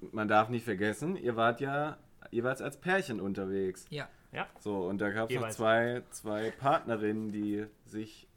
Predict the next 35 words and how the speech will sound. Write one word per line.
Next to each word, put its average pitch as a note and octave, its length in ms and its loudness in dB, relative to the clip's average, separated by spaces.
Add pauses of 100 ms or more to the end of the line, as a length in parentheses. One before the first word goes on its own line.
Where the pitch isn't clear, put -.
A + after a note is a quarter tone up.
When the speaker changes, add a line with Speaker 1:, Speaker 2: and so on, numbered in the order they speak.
(120)
Speaker 1:
euer, G#2+ 520 -4 (120)
eure A2 260 -2
Ideen G#2 580 -4
und F#2 120 -10
eure G#2 200 -4
Ideenfindung A#2+ 640 -4
mit A2+ 200 -6
angehört D3+ 520 -4
haben, D3+ 300 -4
oder C#3 420 -2
waren C#3+ 200 -4
die D3 180 -4
richtig C#3+ 380 -8
aktiv - 280 -10
dabei? G2 420 -6 (600)
Speaker 2:
Die D#3 260 -4 (180)
gab's C3 420 -4
und D3+ 140 -8
die C3+ 100 -8
gibt's C3+ 380 -6
auch D#3 220 4
noch. G#3 300 2
Speaker 1:
<laughs> C3+ 100 -6
Speaker 2:
Das D#3 120 -4
ist E3 140 -6
vielleicht C#3+ 360 -4
Speaker 1:
Die G2 60 -4
Speaker 2:
auch - 40 -8
Speaker 1:
gibt's D3 180 -2
Speaker 2:
noch F3+ 80 -2
Speaker 1:
beide B2 260 6
Speaker 2:
wichtig. C#3 200 4
Speaker 1:
noch? - 20 6
Speaker 2:
Jawohl, D#3+ 480 6
jawohl. D#3 340 -2